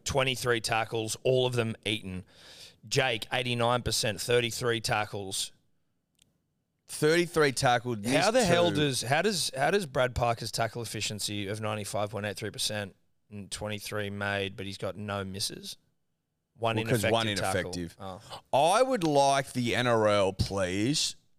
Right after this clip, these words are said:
Speaker 2: on your website
Speaker 1: To have snaps?
Speaker 2: to have snaps in there.
Speaker 1: Yeah.
Speaker 2: How many snaps were made? How many bone rattlers were made?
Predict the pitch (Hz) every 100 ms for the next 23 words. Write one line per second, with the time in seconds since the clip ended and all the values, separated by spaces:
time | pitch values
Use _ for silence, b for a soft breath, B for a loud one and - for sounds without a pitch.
0 | _ _ _ - 139 180 185 131 113 104
1 | - 110 110 147 240 - _ _ _ 117
2 | 107 - 117 120 196 - - 147 131 131
3 | 117 - - 113 110 - - 101 85 76
4 | 110 117 101 95 _ _ - 143 180 208
5 | - - 143 139 - - 117 90 76 58
6 | 50 - _ _ - 147 208 160 101 135
7 | 147 143 127 95 - 92 85 90 78 71
8 | 58 50